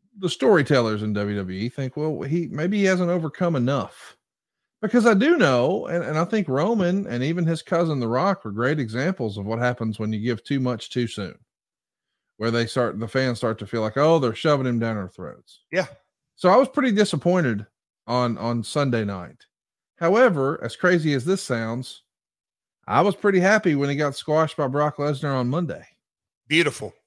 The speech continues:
Speaker 1: 'Cause
Speaker 2: That
Speaker 1: it told me for sure he's a top guy. They're not giving up on him. And if he's gonna be able to go overcome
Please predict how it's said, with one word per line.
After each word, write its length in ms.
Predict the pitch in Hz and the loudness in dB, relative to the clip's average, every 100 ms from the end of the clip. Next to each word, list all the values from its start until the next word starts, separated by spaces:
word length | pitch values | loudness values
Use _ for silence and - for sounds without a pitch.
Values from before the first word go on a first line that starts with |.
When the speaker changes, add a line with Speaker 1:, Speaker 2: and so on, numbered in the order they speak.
| _ _ | _ _
Speaker 1:
'Cause 160 | 156 143 | 0 2
Speaker 2:
That 120 | 160 | 2
Speaker 1:
it 40 | 156 | 2
told 240 | 196 185 | 4 4
me 160 | 190 180 | 2 0
for 180 | 170 | -2
sure 640 | - 240 202 151 143 156 160 _ | -4 0 2 2 0 -2 -10 _
he's 160 | 147 151 | -4 -4
a 80 | 143 | 2
top 300 | 170 175 180 | 4 4 4
guy. 360 | 156 131 131 - _ _ _ | 2 4 2 -4 _ _ _
They're 140 | 117 131 | -4 -2
not 180 | 156 | -2
giving 240 | 156 160 165 | -2 -2 0
up 220 | 147 - | 0 -2
on 200 | 117 107 | -4 -4
him. 200 | 104 127 - _ _ _ _ _ | -6 -10 -14 _ _ _ _ _
And 140 | 131 | -6
if 100 | 127 | -4
he's 240 | 127 156 151 | 0 0 2
gonna 200 | 160 151 | 0 -2
be 240 | 147 151 | 0 0
able 180 | 143 139 | -2 -4
to 80 | 131 | -4
go 180 | 135 98 | -4 -2
overcome 1000 | 143 151 135 120 156 147 135 127 120 | -2 -2 -4 -6 -2 0 0 0 -4